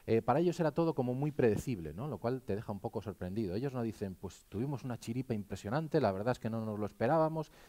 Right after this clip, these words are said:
y tal y cual. No. Eh, yo me acuerdo de, eh, precisamente en un acto de acop, escuchar a Carolina Vescanza y decir, "Lo teníamos todo planeado. Vimos que la legitimidad de los principales partidos estaba tal, había un cuestionamiento de la monarquía, no sé qué, no sé cuánto, eh,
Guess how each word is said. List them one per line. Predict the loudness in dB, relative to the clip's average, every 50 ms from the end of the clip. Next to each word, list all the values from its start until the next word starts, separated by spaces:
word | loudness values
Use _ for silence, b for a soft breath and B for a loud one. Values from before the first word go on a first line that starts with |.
| B B
y | -6 -2
tal | -2 0 -2
y | -2
cual. | -4 -6 -8 -4
No. | -2 -2 -4 -4 B B B B B B B
Eh, | -2 0 2 2 2 0
yo | 0 -2
me | -2
acuerdo | 0 2 2 2 2 2
de, | 2 2 2 2 0 -2 -4
eh, | -4 -4 -2 -2 -4 -4
precisamente | -6 -8 -6 -4 -4 -4 -4 -2 -4
en | -4
un | -2 -2
acto | -2 -2 -2 -2 -2
de | 0
acop, | 0 0 0 -2 -2 -2
escuchar | -4 -10 -10 -12 -8 -6 -4 -4
a | -2 -2
Carolina | -2 -4 -4 -4 -4 -4
Vescanza | -4 -6 -6 -4 -4 -4 -4 -2 -4 -4
y |
decir, | -4 -4 -6 -10 -14 -16 -16 -20 -12
"Lo | -10 -8 -6
teníamos | -4 -4 -2 -2 -2 -2 -2 0
todo | 0 0 0
planeado. | 0 -2 -2 0 -2 -2 -2 -2 -4 -6 B B B B B B B B -4
Vimos | -2 0 0 0 0
que | 2 2
la | 4 4
legitimidad | 2 0 -2 -4 -4 -2 -2 0 2 2 4
de | 2 2
los | 0 -2
principales | -4 -6 -4 -4 0 2 2 2 2 2
partidos | 0 0 0 0 0 -2 -2 -2 -4 -6
estaba | -8 -2 0 2 2 2 0
tal, | 2 4 6 6 6 4 2 2
había | 2 2 2 2 0 -2
un | -2
cuestionamiento | -4 -6 -6 -4 -4 -4 -2 -4 -4 -4 -2 0
de | 0
la | 2 0
monarquía, | 0 0 -2 -2 -2 -2 -4 -4 -4 -4
no | -4
sé | -6 -6
qué, | -6 -6
no | -8 -8
sé | -8 -6
cuánto, | 0 2 2 2 2 2 2 2 2 2 2 B B B B B B B -6 B
eh, | 2 4 6 6 6 8 8 6 6 6 6 6 6 6 4 4 2